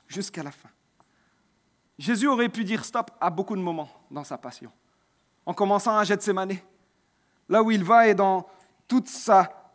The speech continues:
son humanité, parce que Jésus était le Fils de Dieu, cent pour cent Dieu, mais cent pour cent homme.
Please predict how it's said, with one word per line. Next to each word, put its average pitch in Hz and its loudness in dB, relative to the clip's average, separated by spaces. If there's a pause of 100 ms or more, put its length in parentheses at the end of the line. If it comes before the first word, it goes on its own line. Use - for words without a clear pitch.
(160)
son 196 0
humanité, 220 2
parce - -2
que 214 -2
Jésus 196 -2
était 190 -2 (240)
le 180 -2
Fils 220 0
de 208 2
Dieu, 190 0
cent 262 2
pour - -4
cent 226 0
Dieu, 226 0 (260)
mais 196 2
cent 240 0
pour - -8
cent 190 -6
homme. 190 0